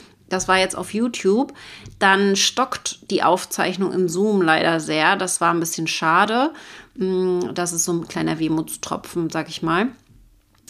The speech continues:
Ansonsten der Workshop, ähm, war mega gut. Ich hatte eine ganz tolle Energie, weil ich einfach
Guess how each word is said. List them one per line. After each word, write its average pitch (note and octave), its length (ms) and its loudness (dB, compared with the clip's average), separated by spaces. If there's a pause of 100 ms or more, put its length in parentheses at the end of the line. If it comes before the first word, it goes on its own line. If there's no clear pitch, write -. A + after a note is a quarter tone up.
(160)
Ansonsten G3+ 520 2
der G3+ 160 10
Workshop, G3+ 680 2
ähm, F3+ 420 2
war F3+ 680 6
mega A3 440 6
gut. G3 260 0
Ich - 80 -4
hatte F#3 160 -2
eine F3+ 160 2
ganz G#3 400 0
tolle A#3 260 0
Energie, F#3+ 420 0
weil G#3 140 2
ich - 160 -6
einfach F3+ 300 0